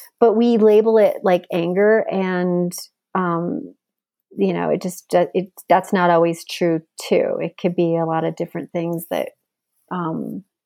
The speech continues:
lead to the actions, right? The thoughts, the feelings, and then those feelings create an action. And that's the piece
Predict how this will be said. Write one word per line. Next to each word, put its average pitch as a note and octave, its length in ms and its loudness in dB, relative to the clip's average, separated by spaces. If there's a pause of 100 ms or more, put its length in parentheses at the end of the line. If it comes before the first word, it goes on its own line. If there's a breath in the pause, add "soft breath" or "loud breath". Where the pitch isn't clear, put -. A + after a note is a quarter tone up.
(120)
lead A3+ 300 4
to G3 320 2
the F3+ 120 2
actions, E3 560 -2
right? D#3+ 240 2
The E3 100 -2
thoughts, - 440 0
the E3+ 80 0
feelings, E3+ 680 -2 (480)
and F#3+ 120 4
then F#3 120 4
those E3+ 180 0
feelings F3 840 -2 (800)
create F3 520 2
an F3 100 -2
action. - 600 -4 (100)
And E3+ 380 -2 (160)
that's G3+ 340 2
the F#3+ 120 0
piece F#3 580 0